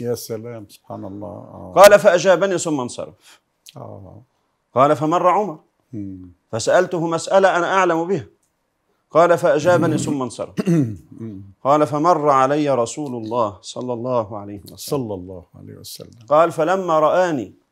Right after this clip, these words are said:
Speaker 2: قال: 'أبا هر أقبل.'"
Speaker 1: الله، صلى الله عليه وسلم.
Speaker 2: وما سألته عن شيء.
Speaker 1: صلى الله عليه وسلم. صلى
Speaker 2: يبقى
Speaker 1: الله
Speaker 2: إذن إيه اللي عمله النبي عليه الصلاة والسلام هنا؟
Speaker 1: صلى الله عليه
Speaker 2: عندما
Speaker 1: وسلم.
Speaker 2: نظر إلى أبي هريرة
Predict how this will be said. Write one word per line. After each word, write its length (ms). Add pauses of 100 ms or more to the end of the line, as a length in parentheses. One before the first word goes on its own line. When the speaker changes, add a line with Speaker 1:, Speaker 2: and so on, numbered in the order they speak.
(100)
Speaker 2:
قال: 260
'أبا 300
هر 360 (1200)
أقبل.'" 340 (1700)
Speaker 1:
الله، 300
صلى 340
الله 180 (100)
عليه 140
وسلم. 220
Speaker 2:
وما 80
سألته 560
عن 200
شيء. 260
Speaker 1:
صلى 380
الله 420
عليه 160
وسلم. 320 (260)
صلى 260
Speaker 2:
يبقى 260
Speaker 1:
الله 140
Speaker 2:
إذن 80
إيه 140
اللي 140
عمله 220
النبي 120
عليه 140
الصلاة 220
والسلام 180
هنا؟ 100 (160)
Speaker 1:
صلى 300
الله 200
عليه 200
Speaker 2:
عندما 380
Speaker 1:
وسلم. 100
Speaker 2:
نظر 280
إلى 460 (1300)
أبي 180
هريرة 560